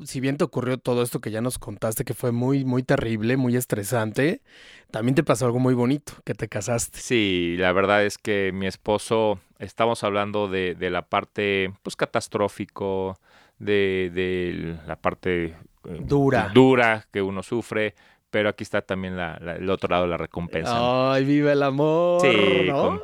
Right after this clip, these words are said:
Speaker 2: con mi
Speaker 1: Amor
Speaker 2: güero,
Speaker 1: es amor.
Speaker 2: con mi güero hermoso.
Speaker 1: Con tu güero hermoso.
Speaker 2: Regio, además.
Speaker 1: A ver, güero hermoso.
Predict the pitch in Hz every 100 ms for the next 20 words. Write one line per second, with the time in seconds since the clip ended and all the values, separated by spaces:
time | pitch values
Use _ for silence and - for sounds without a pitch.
0 | - 101 104 143 208 262 240 180 170 135
1 | 113 - - 107 107 101 104 101 98 90
2 | - - - 127 143 143 156 147 139 135
3 | 127 110 101 110 - 101 95 87 87 156
4 | 196 196 190 185 170 175 - 165 139